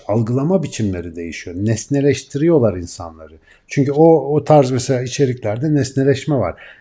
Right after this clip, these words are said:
Yani arkadaşlar gözünüzden ve kulağınızdan giren şeyler sadece böyle pasif şeyler değil. Onlar sizi yapılandırıyor, onlar bizi yapılandırıyor. O yüzden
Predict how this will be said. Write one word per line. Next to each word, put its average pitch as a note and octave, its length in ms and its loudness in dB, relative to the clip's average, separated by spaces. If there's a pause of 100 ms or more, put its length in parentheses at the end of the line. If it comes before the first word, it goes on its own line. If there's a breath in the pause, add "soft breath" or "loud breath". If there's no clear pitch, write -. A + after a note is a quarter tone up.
(140 loud breath)
Yani D3 640 6
arkadaşlar C3 640 2
gözünüzden D#3+ 840 2
ve C3+ 120 0
kulağınızdan C#3+ 800 -2
giren B2+ 260 0
şeyler G#2+ 800 -4 (340)
sadece D3 460 0
böyle C3+ 140 2 (120)
pasif - 360 -6
şeyler A2+ 500 -2
değil. B2+ 260 -2
Onlar B2+ 300 -2
sizi A#2 300 -6
yapılandırıyor, G2+ 640 -4
onlar F#2 220 -4
bizi F#2+ 240 -10
yapılandırıyor. F#2+ 760 -6 (520 loud breath)
O - 40 4
yüzden D#3 160 4